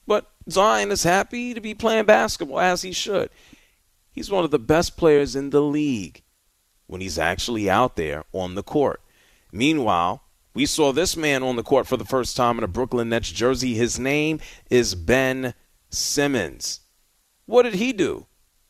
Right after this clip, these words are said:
in his first game as a Net at home against Zion and the Pelicans? Ben Simmons could not contain Zion. Who could?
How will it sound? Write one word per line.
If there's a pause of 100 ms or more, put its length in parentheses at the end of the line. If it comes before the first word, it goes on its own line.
(120)
in
his
first
game
as
a
Net (440)
at
home (340)
against
Zion
and
the
Pelicans? (1200)
Ben
Simmons
could
not
contain
Zion.
Who
could?